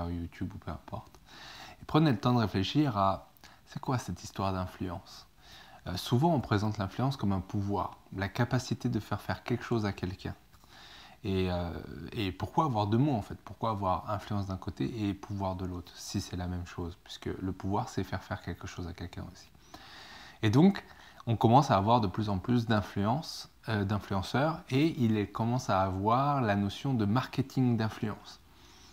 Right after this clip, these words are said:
Donc les influenceurs qui vendent à travers leur influence. Donc si vous avez pris le temps de penser pendant quelques secondes à, à des influenceurs, si on prend les plus célèbres du star system, entre guillemets, on peut penser aux Kardashian,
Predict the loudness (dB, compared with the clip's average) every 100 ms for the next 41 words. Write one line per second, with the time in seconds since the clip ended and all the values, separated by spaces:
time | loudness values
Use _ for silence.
0 | -10 -6 -4 -2 0 2 2 0 0 -2
1 | -2 -4 -2 -2 -2 -2 -2 0 0 0
2 | -2 -4 -4 -2 -2 -2 0 2 2 0
3 | -4 -8 -10 -10 -20 -20 _ _ _ _
4 | _ -20 -18 -16 -14 -16 -4 0 4 6
5 | 6 4 2 2 2 2 0 0 -2 0
6 | -2 -2 -4 0 0 0 0 2 0 -2
7 | -6 -14 -20 -20 -12 -2 0 0 -4 -6
8 | -4 -2 0 0 0 -2 0 2 4 2
9 | -2 -6 -4 -2 0 0 0 -4 -16 -20
10 | -20 -20 -8 -2 0 0 2 2 2 -4
11 | -4 -2 0 0 -2 -2 0 0 0 0
12 | -4 -6 -4 -6 0 2 2 0 -2 -6
13 | -4 -2 -2 -4 -2 -2 -2